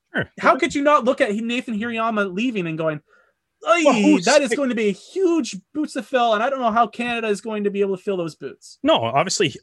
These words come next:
Speaker 1: obviously Hirayama's, like, he's, what, third all time in scoring. That's obviously going to be big to fill. Um, Brock Webster looks pretty good, though, like, if he chooses to keep on that sevens path, right? So, I mean, there's guys there. Jake, Jake Thiel got into the Australian game
Speaker 2: Yeah,
Speaker 1: at the
Speaker 2: which
Speaker 1: end of
Speaker 2: is
Speaker 1: this
Speaker 2: great to
Speaker 1: tournament
Speaker 2: see.
Speaker 1: and stuff, right? So it's like,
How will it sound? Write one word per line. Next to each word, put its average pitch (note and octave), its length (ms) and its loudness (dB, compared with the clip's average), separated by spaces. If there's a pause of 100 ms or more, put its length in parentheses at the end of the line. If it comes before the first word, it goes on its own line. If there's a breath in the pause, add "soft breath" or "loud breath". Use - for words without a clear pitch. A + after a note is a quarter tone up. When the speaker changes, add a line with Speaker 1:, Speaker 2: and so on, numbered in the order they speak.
(120)
Speaker 1:
obviously E3+ 340 -2
Hirayama's, B2+ 600 -2
like, G2+ 220 -6
he's, G#2 260 -6
what, F2+ 180 -8
third A#2 280 -4
all A2 140 -2
time G2+ 240 -6
in F2+ 60 -14
scoring. G#2+ 420 -6
That's G2+ 180 -8
obviously G2+ 380 -8
going G2+ 240 -8
to F#2 60 -10
be F#2+ 120 -8
big F#2 280 -10
to G2+ 80 -12
fill. A2+ 420 -6 (420 loud breath)
Um, G#2 580 -2
Brock D#3 220 0
Webster D#3+ 340 0
looks A#2 200 -4
pretty A2 260 -6
good, B2 240 -4
though, G#2+ 320 -4
like, G2+ 160 -6
if F#2+ 100 -10
he A2 120 -8
chooses A2 420 -8
to G2+ 200 -6
keep - 200 -14
on G#2+ 160 -6
that G2+ 160 -6
sevens G2+ 360 -6
path, G#2 380 -6
right? G#2 240 -6
So, G2+ 260 -6 (500 loud breath)
I C3+ 100 -2
mean, F3+ 160 2
there's E3+ 140 0
guys F3+ 200 0
there. B2 140 2
Jake, - 260 -4 (140)
Jake C3 240 -4
Thiel C#3 480 0
got B2+ 340 -2
into C3 220 0
the A#2+ 120 0
Australian B2+ 720 0
game C3+ 320 -2
Speaker 2:
Yeah, E3 180 4
Speaker 1:
at - 40 -6
the B2+ 60 -10
Speaker 2:
which - 20 -8
Speaker 1:
end A#2+ 80 -4
of A#2+ 60 -4
Speaker 2:
is A2+ 60 -6
Speaker 1:
this B2+ 80 -6
Speaker 2:
great F3 120 -4
to E3+ 60 -12
Speaker 1:
tournament C#3 320 -4
Speaker 2:
see. - 20 -12
Speaker 1:
and C#3 80 -12
stuff, - 440 -8
right? A2+ 280 -2
So - 140 -2
it's C3 120 -4
like, D3+ 160 -2